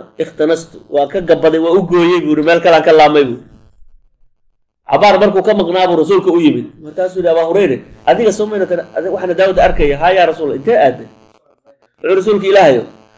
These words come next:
"Daahir maan ahayn oo janaabaan qabayo, anoon, anoon daahir ahayn inaan kula socdo ama kula fariistaan diidayay. Waan baxay oo waan soo qabaystay." Markaasuu, "Subxaanallah, inna al-mu'mina laa yanjusu hayyan walaa mayyitan."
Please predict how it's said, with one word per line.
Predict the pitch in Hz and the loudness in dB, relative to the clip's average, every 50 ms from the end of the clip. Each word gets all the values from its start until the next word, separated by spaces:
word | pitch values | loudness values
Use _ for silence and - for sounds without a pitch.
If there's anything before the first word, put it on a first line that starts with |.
| 104 101 _ _ _ _ _ _ _ _ _ _ _ _ _ _ _ _ _ _ - | _ -20 _ _ _ _ _ _ _ _ _ _ _ _ _ _ _ _ _ _ 0
"Daahir | 165 180 196 196 190 185 | 2 2 2 2 0 0
maan | 202 196 185 180 | 0 0 2 2
ahayn | 170 170 180 180 180 | 0 0 0 0 0
oo | 170 | 0
janaabaan | 156 151 165 160 175 190 185 185 175 160 156 | 0 2 2 2 4 4 4 4 2 2 0
qabayo, | 156 170 170 190 196 202 190 160 123 113 - - _ _ _ _ _ _ _ - | 0 0 0 2 2 4 4 2 2 0 -4 -12 _ _ _ _ _ _ _ 2
anoon, | 147 165 190 214 220 202 190 - - | 2 4 4 4 2 2 0 -4 -2
anoon | - 165 185 208 214 202 190 180 156 143 - | -2 0 0 0 0 0 -2 -4 -6 -6 -2
daahir | 175 170 175 185 190 185 185 | 0 2 2 2 0 0 0
ahayn | 180 180 196 196 185 - | 0 0 0 0 0 0
inaan | 202 202 196 180 156 165 | 0 2 2 2 0 0
kula | 175 190 214 208 | 2 2 2 2
socdo | 208 190 170 147 156 151 156 | 2 2 2 2 4 4 4
ama | 165 165 160 | 4 2 2
kula | 165 185 208 196 | 2 2 2 2
fariistaan | 180 185 180 175 156 143 190 185 175 165 - | 2 2 0 0 0 0 2 0 0 0 -2
diidayay. | 165 190 202 208 190 180 165 151 139 127 131 | -4 -2 0 2 2 4 4 4 4 2 2
Waan | 165 196 202 202 190 | 2 2 2 2 2
baxay | 165 185 - - 220 214 214 | 0 0 2 2 2 2 2
oo | 202 | 2
waan | 190 185 175 | 2 2 2
soo | 202 208 | 0 0
qabaystay." | 180 185 175 160 151 - 117 - - - - - - - _ _ _ _ _ _ _ _ _ _ _ _ _ _ _ _ _ _ _ _ _ _ - | 0 2 2 2 4 4 2 2 0 -4 -8 -10 -14 -20 _ _ _ _ _ _ _ _ _ _ _ _ _ _ _ _ _ _ _ _ _ _ -6
Markaasuu, | 147 147 156 156 151 156 147 147 147 139 135 139 - - - _ _ _ _ _ _ | -2 -2 0 2 2 2 2 0 0 -6 -6 -8 -12 -20 -20 _ _ _ _ _ _
"Subxaanallah, | - 151 135 139 139 170 160 151 147 143 135 135 123 117 - - | -8 -8 -6 -6 -4 -2 -2 0 0 0 0 0 -2 -4 -6 -6
inna | - 170 170 165 | -4 -2 0 0
al-mu'mina | 160 160 151 160 175 - 160 160 156 151 147 151 | 0 0 0 0 -2 -4 -4 -4 -4 -2 -2 0
laa | 156 156 151 | 2 2 2
yanjusu | 147 147 143 135 139 147 147 143 139 | 2 0 -2 -4 -6 -8 -8 -8 -8
hayyan | 131 - - 151 147 135 135 131 | -8 -6 -4 -4 -4 -4 -6 -6
walaa | 127 127 123 123 120 | -8 -8 -8 -8 -10
mayyitan." | 120 110 104 101 - - | -12 -14 -16 -18 -20 -20